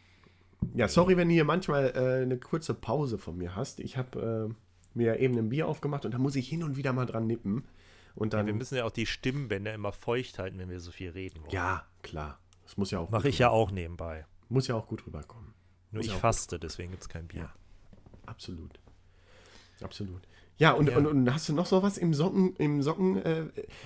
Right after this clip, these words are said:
Speaker 1: was ich noch erzählen wollte? Was ich gar nicht ab kann, wenn in der Bahn, hab ich ja eben schon gesagt, in der
Speaker 2: Ja.
Speaker 1: Bahn, hast du das noch nie erlebt? In der Bahn neben dir einer da die Schuhe auszieht und dann auf den gegenüberliegenden Sitz, der frei ist, da seine Füße einfach so?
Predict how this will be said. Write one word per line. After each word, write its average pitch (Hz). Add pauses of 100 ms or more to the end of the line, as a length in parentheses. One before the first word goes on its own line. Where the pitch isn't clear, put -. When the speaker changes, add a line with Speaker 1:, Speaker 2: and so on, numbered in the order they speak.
Speaker 1:
was 143
ich 180
noch 175
erzählen 175
wollte? 113 (300)
Was 147
ich -
gar 170
nicht 196
ab -
kann, 165
wenn 143
in 151
der 143
Bahn, 156
hab 147
ich 156
ja 139
eben 170
schon 95
gesagt, 110
in 131
der 123
Speaker 2:
Ja. 101
Speaker 1:
Bahn, 147
hast 156
du 196
das 190
noch 190
nie 208
erlebt? 208 (260)
In 160
der 170
Bahn 151
neben 175
dir 170
einer 180
da 160
die 151
Schuhe 180
auszieht 185
und 170
dann 170
auf 165
den 165
gegenüberliegenden 180
Sitz, 185
der 143
frei 156
ist, 190
da 156
seine 151
Füße -
einfach 147
so? 185